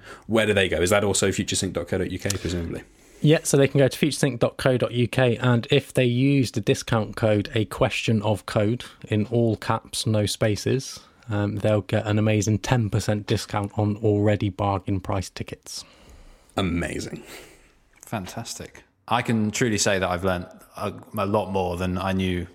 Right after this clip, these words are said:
Speaker 3: coming into this chat about, uh, conferences. They were kind of, the talks were kind of always this ma-, vague, mysterious thing, um,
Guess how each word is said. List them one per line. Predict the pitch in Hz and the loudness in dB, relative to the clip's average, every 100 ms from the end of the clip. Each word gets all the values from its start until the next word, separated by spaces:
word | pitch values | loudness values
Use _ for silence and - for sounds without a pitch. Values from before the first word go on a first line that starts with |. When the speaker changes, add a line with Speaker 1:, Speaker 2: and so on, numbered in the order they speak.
| - | -8
Speaker 3:
coming | 95 92 | -4 -4
into | 90 92 | -2 -4
this | 92 - | -4 -6
chat | - 92 - | -4 -6 -4
about, | 90 87 85 - | -4 -4 -4 -6
uh, | 95 87 | -4 -4
conferences. | - 98 95 92 - 85 - | -4 -6 -6 -8 -8 -8 -10
They | - 92 | -8 -6
were | |
kind | 92 92 87 | -6 -6 -6
of, | 85 - - | -8 -12 -8
the | 101 | -2
talks | 120 104 - 98 | 0 -2 -4 -10
were | |
kind | - 92 | -6 -4
of | 92 | -4
always | 92 87 | -4 -4
this | 92 - 107 | -6 -8 -2
ma-, | 98 98 95 | 0 0 -2
vague, | 107 107 113 98 | -4 -2 -2 -4
mysterious | 98 - 101 95 90 | -6 -2 0 0 -2
thing, | - 92 90 90 - - - | -4 -4 -4 -8 -14 -20 -8
um, | 92 90 87 | -4 -2 -4